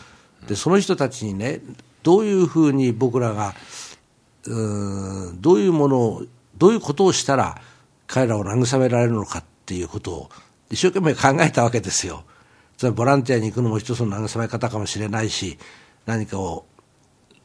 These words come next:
Speaker 2: するのもな-、うーん、慰め方かもしれないけど、まあ、僕としては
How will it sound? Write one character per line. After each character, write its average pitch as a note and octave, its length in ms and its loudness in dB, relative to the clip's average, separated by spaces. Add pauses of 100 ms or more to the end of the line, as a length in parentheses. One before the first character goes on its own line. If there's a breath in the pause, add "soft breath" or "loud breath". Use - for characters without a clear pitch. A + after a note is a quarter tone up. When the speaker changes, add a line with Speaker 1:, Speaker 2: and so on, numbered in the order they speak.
Speaker 2:
す F#2+ 200 -6
る G#2 60 -2
の G#2 40 -4
も F#2+ 320 -8
な-、 G2 160 -8
う - 40 -10
ー F#2+ 520 -10
ん、 F#2+ 480 -12
慰 G#2 300 -6
め G#2 80 -8
方 G#2 180 -8
か - 60 -12
も F2 100 -10
し - 120 -12
れ F2 60 -14
な F#2+ 60 -8
い F2 60 -10
け - 80 -12
ど、 F#2 60 -10
ま G#2+ 80 -4
あ、 G2+ 40 -6
僕 C#3+ 240 0
と A3+ 140 -4
し - 100 -4
て A3 100 2
は C#3 220 4